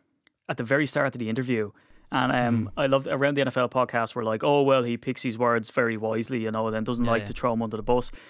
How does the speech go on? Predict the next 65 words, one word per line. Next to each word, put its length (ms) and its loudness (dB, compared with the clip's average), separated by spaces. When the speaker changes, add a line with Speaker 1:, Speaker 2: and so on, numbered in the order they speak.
Speaker 1:
But 340 -4
he 120 -4
did, 320 -2
though, 280 0
you 120 2
know, 80 4
and 180 4
that 140 4
kind 160 -2
of 80 -4
thing. 120 0
If 100 0
he's 180 -4
sort 160 2
of 80 -2
saying, 220 0
"Well, 100 -2
it's 80 -8
not 140 2
my 100 0
decision." 320 0
Now, 180 4
do 200 2
I 160 2
disagree 460 2
with 100 0
him 60 0
saying 220 0
that? 160 0
No, 180 2
I 80 4
don't. 220 0
I 80 2
think 200 -6
it's 120 -8
fine. 240 0
It's 120 -6
an 140 -6
absolutely 320 -2
fine 240 0
comment. 320 0
The 260 4
head 200 0
coaches 440 -2
are, 200 2
came 180 0
on 220 4
then 260 2
and 220 -2
took 240 -4
the 120 -2
responsibility, 640 -2
so 140 -4
that's 140 -2
Speaker 2:
Yeah, 60 2
Speaker 1:
absolutely 240 0
fine. 180 2
Speaker 2:
they 60 4
Speaker 1:
And 80 0
it 20 4
Speaker 2:
did. 80 2
Speaker 1:
is 140 0
his 120 -2
play 240 0
call, 340 0